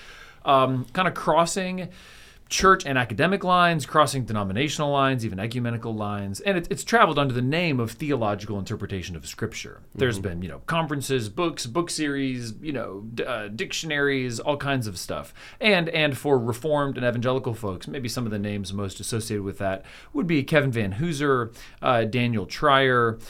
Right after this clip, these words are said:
Speaker 1: um, Scott Swain and Mike Allen are editing a, a international theological commentary series. And I
Speaker 2: Mm-hmm.
Speaker 1: think they would very, very much see that as carrying on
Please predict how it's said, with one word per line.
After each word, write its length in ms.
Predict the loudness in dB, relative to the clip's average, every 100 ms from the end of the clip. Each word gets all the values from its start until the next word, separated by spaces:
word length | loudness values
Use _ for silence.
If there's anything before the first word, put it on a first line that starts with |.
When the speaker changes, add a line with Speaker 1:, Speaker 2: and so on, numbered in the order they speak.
| -16 2
Speaker 1:
um, 180 | 4 4
Scott 300 | 4 4 4
Swain 180 | 2 0
and 80 | 2
Mike 180 | 2
Allen 280 | 2 2 0
are 120 | -2
editing 440 | -2 0 0 0 0
a, 320 | 0 0 -2
a 220 | -2 -4 -2
international 720 | -2 0 2 2 0 -2 -4
theological 800 | -4 -2 0 4 4 2 -2 -8
commentary 640 | -4 -2 -2 0 0 0 -2
series. 520 | -2 -2 -4 -8 -4
And 100 | -2
I 40 |
Speaker 2:
Mm-hmm. 40 | 0
Speaker 1:
think 140 | 0
they 120 | 0
would 120 | 0
very, 160 | 0 0
very 300 | -2 -2 0
much 200 | -2 -4
see 180 | -4 -2
that 280 | -4 -6 -8
as 340 | -8 -8 -10
carrying 440 | -6 -4 -2 -4
on 320 | -4 -6 -8